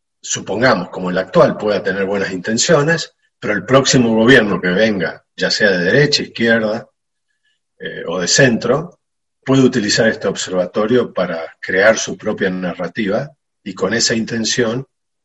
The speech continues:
obviamente, siempre tratará de regular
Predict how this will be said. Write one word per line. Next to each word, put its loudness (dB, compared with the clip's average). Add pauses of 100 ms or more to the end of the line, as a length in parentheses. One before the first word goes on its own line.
(140)
obviamente, -4
siempre -2
tratará -2 (560)
de -6
regular 0